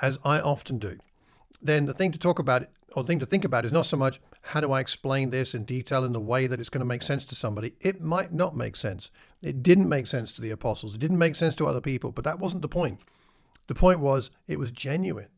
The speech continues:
It was real. It was authentic. Mary's life had been changed, and she really had had this encounter. And that fundamentally is what mattered.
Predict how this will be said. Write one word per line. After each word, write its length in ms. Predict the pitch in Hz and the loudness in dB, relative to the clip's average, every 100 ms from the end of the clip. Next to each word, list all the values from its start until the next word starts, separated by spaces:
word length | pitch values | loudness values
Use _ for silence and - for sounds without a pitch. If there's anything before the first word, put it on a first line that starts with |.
| _ | _
It 140 | - 165 | -12 -8
was 160 | 147 | -8
real. 400 | 135 156 196 131 | -4 -2 -2 -4
It 80 | 110 | -6
was 120 | 143 | -4
authentic. 640 | 143 - 175 208 - 113 - - - | -4 -2 0 0 -2 -8 -10 -20 -6
Mary's 380 | 135 156 175 123 | 2 4 4 2
life 280 | 147 165 - | 0 0 -2
had 100 | 139 | -2
been 160 | 117 | -4
changed, 500 | 110 - 175 185 143 - | -2 0 2 2 0 -2
and 100 | 120 | -4
she 160 | - | -2
really 300 | 135 180 175 | -2 0 0
had 240 | 143 151 151 | 0 0 0
had 240 | 139 160 | 0 -2
this 180 | 131 151 | -2 -4
encounter. 560 | 139 - 147 151 127 107 - - - - | -4 -2 -2 -2 -4 -8 -14 -20 -20 -12
And 240 | - 120 120 | -8 -6 2
that 280 | 165 170 - | 2 2 0
fundamentally 720 | 156 143 127 123 113 110 101 | 0 0 0 -2 -4 -8 -6
is 140 | 110 104 | -8 -6
what 140 | 104 | -8
mattered. 440 | 101 98 - 104 | -6 -8 -8 -14